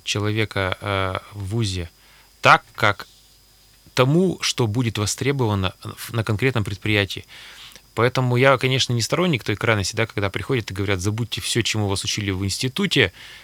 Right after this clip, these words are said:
вот слушай, типа, сюда, да, э, щас мы тебе расскажем, как жизнь устроена».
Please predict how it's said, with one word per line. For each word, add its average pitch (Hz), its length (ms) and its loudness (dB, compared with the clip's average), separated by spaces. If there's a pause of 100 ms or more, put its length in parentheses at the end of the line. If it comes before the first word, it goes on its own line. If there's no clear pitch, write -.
(120)
вот 117 240 -2 (120)
слушай, 123 360 -4
типа, 101 240 -6
сюда, 95 400 0
да, 107 240 0
э, 95 400 -2
щас - 240 -2
мы 104 60 -4
тебе 98 160 -2
расскажем, 95 260 -4
как 92 100 -8
жизнь 101 200 -2
устроена». 92 420 -2